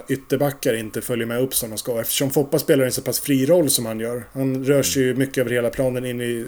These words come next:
Speaker 1: centralt i planen. När Sebbe Larsson då kliver in som en tredje central mittfältare och fördelar boll från, fr-, ja, även lite lä-, inlägg bakifrån och sådär. Men, men då blir vi liksom lite... Vi blir svaga i inläggsspelet, för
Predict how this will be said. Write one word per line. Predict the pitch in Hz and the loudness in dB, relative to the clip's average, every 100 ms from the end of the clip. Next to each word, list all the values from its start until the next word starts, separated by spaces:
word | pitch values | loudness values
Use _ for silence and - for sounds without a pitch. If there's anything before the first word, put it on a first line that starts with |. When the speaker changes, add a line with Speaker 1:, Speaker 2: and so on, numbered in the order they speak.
| 139 | -4
Speaker 1:
centralt | - 120 135 123 110 | -4 -2 0 0 -2
i | |
planen. | - 117 117 113 - - - - - - | -6 -4 -4 -6 -8 -18 -20 -20 -14 2
När | 139 | 6
Sebbe | - 147 147 143 | 6 4 4 4
Larsson | 139 165 - 143 | 8 6 6 2
då | 135 131 | 4 4
kliver | 131 143 135 | 2 2 4
in | 131 127 117 | 4 4 -2
som | 143 127 | -4 -4
en | |
tredje | 117 135 127 117 | -2 0 0 0
central | 120 127 131 123 | -4 -2 0 0
mittfältare | 123 - 170 147 139 117 | -2 2 4 4 0 -4
och | |
fördelar | - 123 123 | -2 0 0
boll | 120 120 | 0 -2
från, | - 120 110 107 - - - - - - - | -2 -6 -6 -10 -14 -16 -20 -20 -20 -18 -8
fr-, | 165 139 156 160 143 143 | -6 -6 -4 -2 -2 2
ja, | 139 | 2
även | 131 127 127 123 | 2 0 -2 -4
lite | 117 120 123 | -6 -4 -2
lä-, | 120 117 117 | -2 -4 -4
inlägg | 127 113 127 117 | -2 2 0 2
bakifrån | 110 104 - 110 | -2 -4 -8 -6
och | 98 | -4
sådär. | 123 113 117 | -4 -6 -6
Men, | 127 113 - - - - - - - - | -6 -6 -10 -20 -20 -20 -20 -20 -12 -4
men | 135 120 123 139 131 | -4 -4 -8 -4 0
då | |
blir | 143 170 196 | 2 4 4
vi | 180 | 6
liksom | 170 - 143 | 4 4 2
lite... | 135 135 | 2 2
Vi | 143 | 2
blir | 139 143 | 2 2
svaga | - 165 156 170 175 | 6 6 6 4 6
i | 143 135 139 | 6 4 4
inläggsspelet, | 139 127 123 - 180 117 117 | 2 2 0 2 2 2 -2
för | - 127 120 | -4 -2 -2